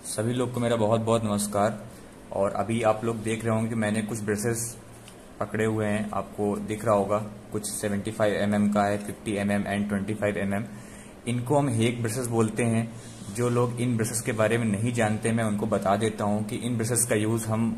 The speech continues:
wash technique के लिए यूज़ करते हैं। Means अगर आपको water color painting में ज़्यादा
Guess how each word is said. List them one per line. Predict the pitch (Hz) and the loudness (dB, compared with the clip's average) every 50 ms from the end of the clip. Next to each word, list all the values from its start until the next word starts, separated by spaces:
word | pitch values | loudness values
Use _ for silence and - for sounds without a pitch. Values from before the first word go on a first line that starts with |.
| - - 101 | -6 -8 -6
wash | 95 101 101 104 107 107 | 0 4 4 4 4 4
technique | - 110 104 - 113 113 113 | 0 -2 0 0 0 0 0
के | 120 | 0
लिए | 113 113 | 0 2
यूज़ | 113 110 110 113 - | 2 2 0 0 0
करते | - 113 104 101 - 110 | 0 0 0 0 0 0
हैं। | 104 101 101 104 - - - - - - - - - - | 2 2 0 0 -4 -8 -12 -14 -14 -16 -16 -10 -4 0
Means | 107 113 131 - - | 2 2 2 2 0
अगर | - 110 117 120 | 0 2 6 6
आपको | 120 120 120 127 127 | 6 6 4 2 2
water | 113 110 110 110 107 139 | 4 6 4 4 4 2
color | 131 131 131 | 0 2 0
painting | 127 - 123 110 107 101 117 117 117 | 2 2 0 0 0 0 0 0 0
में | 117 113 107 104 | 0 0 0 4
ज़्यादा | 113 110 104 104 104 120 117 98 | 6 6 6 8 8 6 6 4